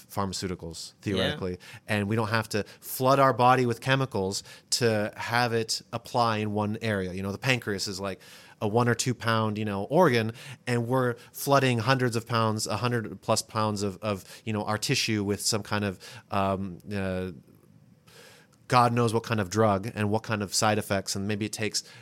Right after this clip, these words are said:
Speaker 1: weeks to finally work, and then,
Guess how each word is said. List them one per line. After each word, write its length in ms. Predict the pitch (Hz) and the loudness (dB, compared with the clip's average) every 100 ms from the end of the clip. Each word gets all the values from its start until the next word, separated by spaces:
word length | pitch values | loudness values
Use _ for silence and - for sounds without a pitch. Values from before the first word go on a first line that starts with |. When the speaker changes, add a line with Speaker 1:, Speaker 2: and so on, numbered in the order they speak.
| - - | -20 -8
Speaker 1:
weeks 460 | 107 135 127 - | 0 0 2 0
to 160 | - 107 | 2 0
finally 440 | 113 110 107 104 | 2 2 2 0
work, 400 | 98 131 123 - - - - | 2 4 4 0 -18 -20 -8
and 160 | 110 104 | -4 -2
then, 280 | 104 101 | -2 -2